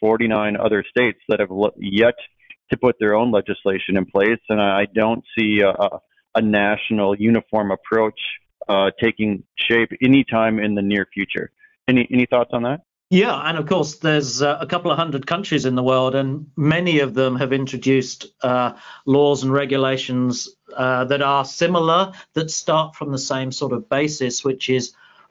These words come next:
Speaker 2: assume that the individual owns their own data and everything else falls from that. And honestly, I think that's a good thing. I think that we should be treating people's data as if it's ours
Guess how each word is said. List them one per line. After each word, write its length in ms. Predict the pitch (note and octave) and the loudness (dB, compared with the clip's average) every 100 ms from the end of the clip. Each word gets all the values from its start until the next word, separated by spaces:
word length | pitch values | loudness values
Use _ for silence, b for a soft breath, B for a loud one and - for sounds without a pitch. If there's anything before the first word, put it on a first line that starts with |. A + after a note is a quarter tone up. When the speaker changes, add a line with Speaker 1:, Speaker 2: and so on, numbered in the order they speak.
| b _ | b _
Speaker 2:
assume 600 | D3 - - E3+ G#3 B3+ G#3 | -8 -6 -2 2 4 2 0
that 320 | C#3+ F3 - | -2 -4 -8
the 220 | B2 C3+ | 0 2
individual 640 | E3 E3 D#3 C3+ C#3+ D3+ D3+ | 2 2 2 2 2 2 0
owns 340 | C#3+ D3 C#3 | -2 0 0
their 240 | C3 C3+ C3 | 0 2 0
own 200 | C3+ B2+ | 0 0
data 520 | B2 A#2+ C3 D3+ D#3 _ _ _ - | -2 0 -2 -4 -8 _ _ _ -6
and 540 | A#2+ B2+ B2+ B2 B2 - | -2 0 0 0 -4 -6
everything 380 | C3+ D3 D#3 C#3+ | -4 -2 0 0
else 260 | C3+ C3 - | -2 -4 -4
falls 600 | D3+ C3+ C3 B2+ - _ | 0 2 2 -2 -12 _
from 380 | - D3 C#3+ C#3+ | -4 -2 0 0
that. 340 | D3+ A#2+ - - | 0 -2 -10 -8
And 460 | C3+ C#3 C3+ C3+ B2+ - _ - | -4 -2 0 -2 -4 -10 _ -2
honestly, 380 | B3 C4+ C4 | 0 2 4
I 100 | G#3 | 2
think 180 | F#3 F3+ | 0 -4
that's 220 | D3+ D3+ | -4 -6
a 40 | C3 | -2
good 220 | C#3+ C#3 | -2 0
thing. 180 | A#2+ A#2+ | -4 -2
I 80 | C3 | -2
think 220 | C#3 C3 | -4 -6
that 80 | C3 | 0
we 140 | C3+ | 0
should 220 | C3 B2 | 0 -4
be 120 | B2 | -2
treating 540 | A#2+ C#3 C3 C3 A#2+ A2 b b b | -2 -2 -2 -2 -6 -10 b b b
people's 380 | - C3+ C3+ A2+ | -4 -4 -2 -6
data 540 | G#2+ C3+ C3+ C#3 B2 - _ _ _ | -2 -2 -2 -2 -4 -8 _ _ _
as 200 | C#3 B2+ | -2 2
if 240 | D3 D#3 E3 | 2 2 -2
it's 200 | D3+ C#3 | -2 -2
ours 540 | A#2+ A#2+ - - - | -2 0 0 -2 -14